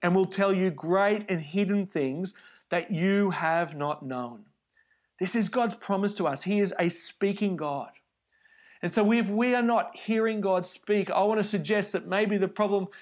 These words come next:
isn't so much on God's end. I think he's got his part covered, but maybe it has to do with us. I remember, um, just recently, in fact, heading away for an overnight camping trip with my kids. Just a quick trip,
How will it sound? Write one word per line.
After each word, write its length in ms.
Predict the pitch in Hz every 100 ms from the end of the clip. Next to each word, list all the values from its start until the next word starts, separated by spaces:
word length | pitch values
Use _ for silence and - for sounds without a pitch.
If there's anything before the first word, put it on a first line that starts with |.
| - - -
isn't 280 | 196 208
so 180 | 208 220
much 260 | 202 202 -
on 200 | 175 170
God's 340 | 180 185 156 -
end. 280 | 180 165 147
I 40 |
think 240 | 151 202 180
he's 200 | 196 175
got 220 | 185 160
his 300 | - 185 -
part 340 | - 175 156
covered, 320 | - 190 170
but 160 | 151 -
maybe 640 | 151 180 208 240 202 160
it 80 | 156
has 320 | 160 175 185
to 160 | - 185
do 480 | 147 165 180 185 180
with 200 | 165 151
us. 580 | 156 143 - - - - _ _ - _ _ _ _ _ _ _ -
I 60 |
remember, 680 | 185 190 202 226 180 147 - -
um, 320 | 160 156 147
just 240 | - 202 160
recently, 540 | 196 208 202 180 165
in 80 | 151
fact, 320 | 147 156 156
heading 260 | - 196 175
away 460 | 165 160 170 143
for 160 | 135 147
an 80 | 147
overnight 540 | 160 170 160 151 -
camping 380 | - 160 156 143
trip 300 | - 160 - - - - -
with 120 | 147
my 160 | 151 143
kids. 360 | - 165 127
Just 200 | - 196
a 60 | 175
quick 340 | - 214 208
trip, 340 | - 202 202